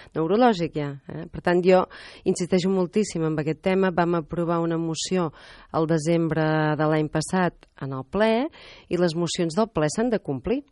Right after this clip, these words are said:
T'agradin o no t'agradin, si el ple aprova una moció s'ha de complir. Doncs això no s'ha complert tampoc. Aquest tipus de coses que van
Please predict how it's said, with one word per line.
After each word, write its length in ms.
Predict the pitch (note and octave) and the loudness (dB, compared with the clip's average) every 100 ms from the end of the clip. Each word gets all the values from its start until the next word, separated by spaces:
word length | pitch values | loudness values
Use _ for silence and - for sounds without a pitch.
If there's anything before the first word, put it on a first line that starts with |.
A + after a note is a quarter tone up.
| _ _ _ _ - | _ _ _ _ -4
T'agradin 460 | D#3+ D#3+ E3 B3+ | 0 2 4 4
o 40 | A#3+ | 4
no 140 | F3 | 2
t'agradin, 480 | D#3 D3+ F#3+ A3+ F3+ | 0 0 2 2 0
si 160 | - D3 | 0 -4
el 80 | |
ple 160 | C3+ F#3 | 0 0
aprova 320 | G#3+ A#3 G3+ | 4 2 4
una 160 | G3 G3 | 4 4
moció 320 | G3 G3 E3 | 2 0 -4
s'ha 160 | D3+ A3 | -2 0
de 120 | E3 | 0
complir. 360 | - C3+ C3 | -2 -6 -6
Doncs 200 | B2+ D3 D#3+ | -6 -4 -4
això 180 | A#3 A3+ F3+ | -6 -6 -2
no 320 | F#3+ G3 E3+ | 2 2 2
s'ha 160 | - B2 | -2 -10
complert 440 | B2 - B2 - | -10 -10 -12 -10
tampoc. 360 | C3 - - - - - - - - | -12 -12 -14 -16 -20 -18 -16 -18 -8
Aquest 220 | D3+ G3+ - | -2 0 0
tipus 260 | A3 G3+ | 0 2
de 140 | F#3+ F#3 | 2 4
coses 560 | G3+ G3 E3 E3 F3 | 4 2 2 0 -2
que 120 | - E3 | -4 0
van 280 | E3+ F3 | 2 2